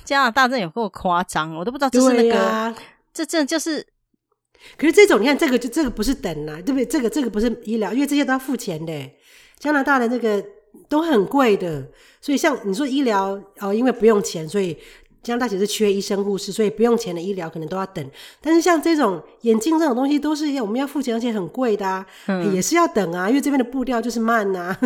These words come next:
Speaker 2: <laughs>
Speaker 1: 对啊，真的好夸张。诶，但多伦多也是这样吗？还是只有你们那，这边这样？
Speaker 2: 那我就不知道，多伦多应该选择比较多啦，对啊。
Speaker 1: 但是可能不用等那么久，但是一样这些流程还是要有嘛，对不对？
Speaker 2: 应该也是要，
Speaker 1: 比如说
Speaker 2: 因为你一定也要那个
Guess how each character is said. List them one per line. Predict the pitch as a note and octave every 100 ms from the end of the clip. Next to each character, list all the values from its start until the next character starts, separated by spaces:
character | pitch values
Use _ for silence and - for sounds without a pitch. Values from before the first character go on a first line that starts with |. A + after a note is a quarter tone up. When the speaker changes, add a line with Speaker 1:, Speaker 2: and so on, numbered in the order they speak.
| A#3
Speaker 2:
<laughs> | - A#3 -
Speaker 1:
对 | E4 E4
啊， | D#4+
真 | F4+
的 | E4
好 | A#3+
夸 | A3 C4 C#4
张。 | C#4
诶， | E4+
但 | F4+ -
多 | E4
伦 | D4 B3+
多 | C#4+
也 | A3
是 | G#3
这 | G#3+
样 | A#3+
吗？ | G3+
还 | F#3
是 | A#3+
只 | A3
有 | G3
你 | E3+
们 | D#3 E3+
那， | F#3
这 | - F3
边 | E3+ E3
这 | E3+
样？ | D3+ - E3+ _ _ _ _ _ _ _
Speaker 2:
那 | C#4
我 | G#3+
就 | D#3
不 | E3+ F3
知 | F3
道， | F3 D#3 C#3+
多 | - C#4+
伦 | C4
多 | C4
应 | C4
该 |
选 | C4 F#3 D#3+
择 | E3+
比 | D#3
较 | G3
多 | F#3 E3 D#3
啦， | D3+ C3 - _ _ _
对 | - E3+
啊。 |
Speaker 1:
但 | E4
是 | - - - _
可 | G#3+
能 | A3
不 | A3
用 | D4+
等 | A#3+ F3+
那 |
么 | A3
久， | F#3+
但 | F3+ B3+
是 | B3
一 | G3+
样 | A#3 G#3+
这 | -
些 | G3+ A3
流 | F3+ E3+
程 | - E3
还 | E3
是 | F#3+
要 | F#3+ F3
有 | F3 -
嘛， | - -
对 | F#3
不 | -
对？ |
Speaker 2:
应 |
该 | C4
也 | G3
是 | B3+
要， | C4+
Speaker 1:
比 |
如 | G3
说 |
Speaker 2:
因 |
为 | C#4+
你 | B3 E3+
一 | G3
定 | A#3+ G#3+
也 | F#3 E3+
要 | G3+ G#3
那 | G3+
个 | F#3 E3 D#3 D3+